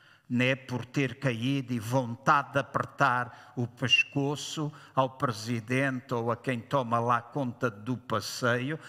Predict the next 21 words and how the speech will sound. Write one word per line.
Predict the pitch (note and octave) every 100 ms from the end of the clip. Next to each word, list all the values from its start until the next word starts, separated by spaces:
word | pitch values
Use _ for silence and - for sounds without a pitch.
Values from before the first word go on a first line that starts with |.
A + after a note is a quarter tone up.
| -
não | C3 D#3+ F3+
significa | - F3+ D#3 D3+ C3 - D3 F3
que | D3+ -
eu | D#3+
não | D#3 D#3
seja | C#3 D3 C#3+ B2 D3
salvo. | - - A2+ G#2 G2 - F#2 - _ _ - - -
Eu | B2
estou | G#2+ - C3
a |
manifestar | A#2 C3+ C#3+ C#3 - C#3 - - - C#3 C#3+ C#3
uma | B2+ B2
emoção, | A#2 A2 G#2+ G2+ - A#2+ A2 A2 B2 F#3+ - - - -
não | B2
é | C3
assim? | B2 - C3 B2 C#3
Estou | - D3
a | C3+
ter | - D3+ C3+
uma | D3+ D#3+ C#3+
emoção | C3 A#2+ A#2+ A2 - A#2+ A2+